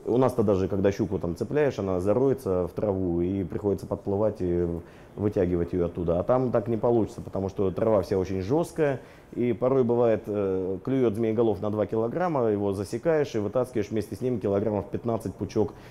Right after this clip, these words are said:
ещё травы. Поэтому там только мощные снасти, эм, мощные шнуры,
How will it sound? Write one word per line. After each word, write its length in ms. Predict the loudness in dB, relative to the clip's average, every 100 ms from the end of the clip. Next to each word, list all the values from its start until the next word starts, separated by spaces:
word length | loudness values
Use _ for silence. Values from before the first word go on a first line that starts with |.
| -6
ещё 260 | -4 0 0
травы. 380 | 4 4 2 0 -8 -20 -18 -10 -6
Поэтому 540 | 2 2 4 2 2 0 -2
там 240 | -2 -2 -8 -16 -12 2
только 300 | 2 4 2
мощные 400 | 0 0 -2 -2
снасти, 480 | -2 -2 -2 -4 -4 -12 -20 -20 -20 -20 -20 -20 -20 -16 -2
эм, 540 | 2 4 4 2 0 -6 -20 -20 -20 -20 -16 0
мощные 400 | 2 2 2 -2
шнуры, 500 | 0 2 4 4